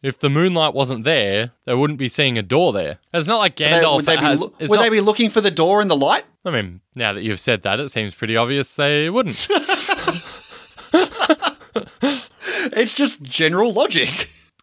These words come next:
Speaker 2: What about this, uh, tentacle monster that comes out to take Frodo just as they're about to walk into the door? Oh, no, they're actually in there, aren't they?
Speaker 1: No, they're in there, and then they decide to leave.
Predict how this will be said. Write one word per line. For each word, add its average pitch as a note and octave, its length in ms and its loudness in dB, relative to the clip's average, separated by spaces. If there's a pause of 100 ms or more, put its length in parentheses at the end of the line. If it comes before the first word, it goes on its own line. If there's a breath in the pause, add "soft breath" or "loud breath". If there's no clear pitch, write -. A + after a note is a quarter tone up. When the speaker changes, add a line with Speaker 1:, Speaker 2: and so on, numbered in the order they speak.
(140)
Speaker 2:
What D3+ 120 -2
about E3+ 140 2
this, E3 140 -2
uh, D3+ 180 0
tentacle F#3 440 -4
monster E3 320 -2
that C#3 100 -2
comes D3 300 -4
out B2+ 320 0
to B2+ 80 -14
take C3 240 -4
Frodo B2+ 360 -2
just D#3+ 680 0
as C#3 180 2
they're C3+ 140 2
about B2+ 240 2
to B2+ 80 -6
walk A#2+ 240 -4
into A#2 120 -6
the A2 100 -8
door? G#2 360 -6 (160)
Oh, B3+ 60 -4
no, D4 80 2
they're D#4 80 2
actually C#4+ 280 0
in C#4+ 100 2
there, G#3+ 180 2
aren't F#3 160 0
they? E3 80 0
Speaker 1:
No, G#3+ 220 2
they're D#3+ 280 -2
in G#3 220 0
there, A#2 360 2
and B2+ 160 0
then C#3+ 100 0
they C#3+ 120 2
decide C3+ 420 0
to C3 80 -6
leave. A#2 360 -4